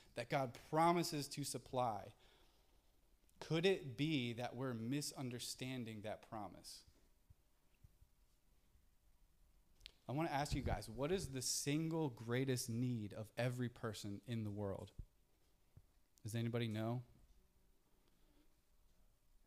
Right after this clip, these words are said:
The single greatest need in your life is to have your sin dealt with. The single greatest need that you have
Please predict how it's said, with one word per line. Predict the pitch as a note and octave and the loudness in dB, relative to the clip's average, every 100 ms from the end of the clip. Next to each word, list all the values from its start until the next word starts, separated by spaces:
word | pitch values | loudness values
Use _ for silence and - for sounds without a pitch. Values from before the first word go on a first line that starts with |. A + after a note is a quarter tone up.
| - - - - | -20 -20 -20 -4
The | B2 | 0
single | B2 - D#3 F3 E3+ E3 C3+ A2+ A2+ | 2 2 4 4 6 4 2 -2 2
greatest | C3 C#3+ C#3+ C3+ | 4 6 4 2
need | B2 C3 A#2 G#2+ | 0 0 -2 -2
in | B2+ B2 | 2 4
your | C3 D3 | 4 4
life | A#2 G#2+ G#2 - | 2 0 -2 -6
is | A2+ | -6
to | A#2 | -2
have | B2+ A#2+ | -2 -2
your | A#2 | -2
sin | - - A#2+ G#2 | -2 -2 -2 -2
dealt | G#2 G2 G2 | -2 -4 -6
with. | F2+ - - - _ _ - - _ _ _ _ _ _ - - | -14 -14 -20 -20 _ _ -20 -20 _ _ _ _ _ _ -18 -4
The | A#2 | 0
single | D#3 E3+ F3+ | 4 6 6
greatest | C3 B2+ C#3 D#3+ F3 E3+ - C#3 | 4 2 4 6 6 4 2 4
need | D#3 D#3+ B2 | 6 6 4
that | B2 A#2+ - | 2 0 -2
you | A#2 C3 D3+ | 0 4 4
have | D#3+ - C3 A#2 G#2 | 4 2 2 2 0